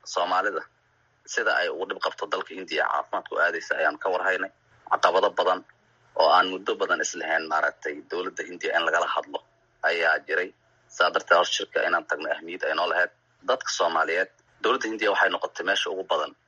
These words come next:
Dalka Turkiga iyo dalka Hindiya ayaa ah meelaha ugu badan ee adeeg caafimaad ay u doontaan. Dadka aadaya,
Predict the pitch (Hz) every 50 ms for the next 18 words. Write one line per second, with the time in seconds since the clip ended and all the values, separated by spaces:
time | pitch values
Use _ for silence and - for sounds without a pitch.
0 | _ _ _ - 110 110 - - - - - - - - 98 92 90 85 82 101
1 | 101 - - 104 98 90 85 - 92 92 78 - - 80 82 90 - 92 - -
2 | 92 92 - 90 87 85 85 - - 78 - - - 80 78 - _ - - -
3 | - - - - - 76 73 - - 76 71 - _ _ _ _ _ _ _ -
4 | - - - - - - 117 117 113 104 92 92 92 98 -